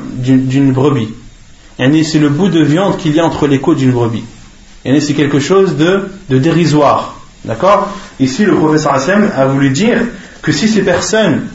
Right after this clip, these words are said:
trouvaient un bénéfice, euh, minime soit-il, pour aller prier, eh bien, ils auraient prié.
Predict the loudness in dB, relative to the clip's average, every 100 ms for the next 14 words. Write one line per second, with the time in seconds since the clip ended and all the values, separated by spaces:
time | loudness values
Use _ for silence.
0 | -18 -20 -10 -2 0 2 2 2 2 2
1 | 0 0 -2 -4 -14 -20 -20 -20 -20 -10
2 | 0 2 2 2 2 2 2 2 2 2
3 | 2 2 -2 -8 -18 -20 -20 -20 -20 -20
4 | -4 0 2 2 0 0 0 2 0 0
5 | 0 2 2 2 2 0 -2 -2 -4